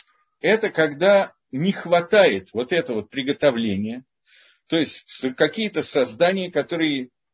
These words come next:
не приготовлены, в них есть изъян приготовления, изначально созданный Всевышним, изъян возможности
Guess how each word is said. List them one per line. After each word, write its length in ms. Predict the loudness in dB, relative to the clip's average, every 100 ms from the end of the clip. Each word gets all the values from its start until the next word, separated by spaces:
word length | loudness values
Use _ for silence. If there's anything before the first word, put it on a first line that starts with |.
| -4
не 300 | 0 4 4
приготовлены, 920 | 2 2 2 2 0 -2 -6 -10 -10
в 80 | -8
них 240 | -8 -4
есть 280 | -4 -4 -8 -6
изъян 560 | -6 0 2 2 -2 -8
приготовления, 720 | -6 -4 0 0 2 0 -2
изначально 540 | -2 -4 0 0 0
созданный 460 | -4 -4 -4 -6 -10
Всевышним, 600 | -6 -4 -2 -4 -10 -18 _ _ _ _
изъян 560 | -4 -4 0 0 0 -6 _ _ _ _
возможности 1120 | 2 4 4 4 2 2 -4 -12 -10 -12